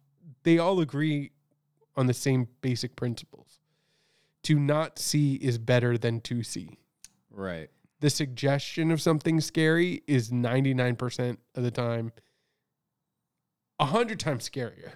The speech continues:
Speaker 2: Mm-hmm.
Speaker 1: than what is shown. And, um, I feel like w-, with indie and with a lot of other people in, like, horror,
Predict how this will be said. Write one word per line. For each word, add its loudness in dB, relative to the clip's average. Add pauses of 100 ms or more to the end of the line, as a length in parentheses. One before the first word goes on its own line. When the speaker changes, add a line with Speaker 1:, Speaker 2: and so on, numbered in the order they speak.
(160)
Speaker 2:
Mm-hmm. -8
Speaker 1:
than 0 (120)
what 2
is -4
shown. -12 (1500)
And, 4 (720)
um, 4 (760)
I 4
feel 2
like -4 (300)
w-, -16
with 2 (360)
indie 2
and 0
with -2
a -6
lot 4
of 0
other 0
people -4
in, -4
like, -6
horror, 2